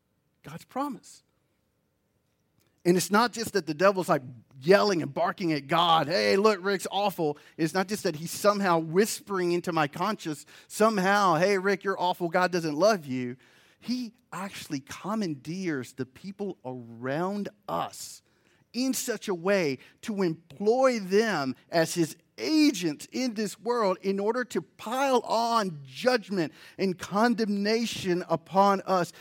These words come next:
He uses people. So if you've been in church long,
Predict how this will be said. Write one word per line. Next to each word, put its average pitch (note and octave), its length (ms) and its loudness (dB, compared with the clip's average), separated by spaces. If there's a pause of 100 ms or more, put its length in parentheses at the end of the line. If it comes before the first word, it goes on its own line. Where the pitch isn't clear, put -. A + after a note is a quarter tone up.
(140)
He A3+ 100 -2
uses A#3 800 0
people. D#3 560 -4 (1120)
So F3+ 160 0
if F3 120 0
you've F#3 160 -6
been G#3 220 2
in A#3 140 0
church - 580 -8
long, A3 480 0